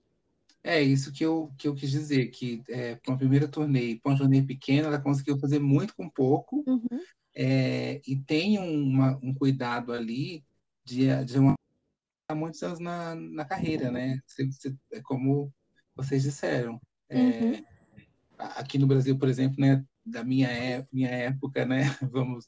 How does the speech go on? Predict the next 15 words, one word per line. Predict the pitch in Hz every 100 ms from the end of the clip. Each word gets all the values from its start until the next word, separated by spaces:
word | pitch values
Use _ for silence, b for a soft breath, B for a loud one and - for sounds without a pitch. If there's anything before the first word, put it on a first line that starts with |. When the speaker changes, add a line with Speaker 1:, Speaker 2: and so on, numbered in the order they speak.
| _
Speaker 1:
dizer | 120 131
assim, | 135 135 160 190 - b b b b
a | 135
gente | 143 139
começou | 147 151 139
a | 151 139
ter | - 139 127 120 _ _ _ _
artistas, | 113 135 - 131 135 127
assim, | 131 - 127
que | 131
tinham | - 147 151
um | 143
conceito | 135 131 135 127 117 120 117
no | 117
palco, | - 127 185 -